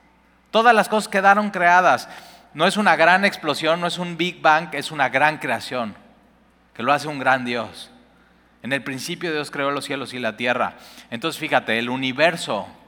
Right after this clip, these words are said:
es cristocéntrico. El centro de todo es Jesús. Entonces, si el universo es cristocéntrico,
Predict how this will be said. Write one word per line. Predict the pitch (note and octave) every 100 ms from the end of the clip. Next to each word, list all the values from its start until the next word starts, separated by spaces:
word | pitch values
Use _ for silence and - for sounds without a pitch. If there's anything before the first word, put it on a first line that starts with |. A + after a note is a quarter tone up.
| _ _ _ _ _ _ _
es | B2+ -
cristocéntrico. | C#3+ C3+ A#2+ - B2 A2+ G2+ G#2 - _ _ _ _ _ _ _ _ _ _ _ _ _ _
El | A2+
centro | - D3+ E3 D#3
de | C3+
todo | A2 C3+ C3 D#3+ E3+ - _ _ _ _ _ _ _ _ _
es | A2+ -
Jesús. | A2+ - A2+ - - _ _ _ _ _ _ _ _ _ _ _ _
Entonces, | _ D3+ D3
si | C#3+
el | C3
universo | C3+ C3 C#3+ D3 D3
es | C#3+
cristocéntrico, | C3 B2 - - D3 C#3 B2+ A#2 C3 D#3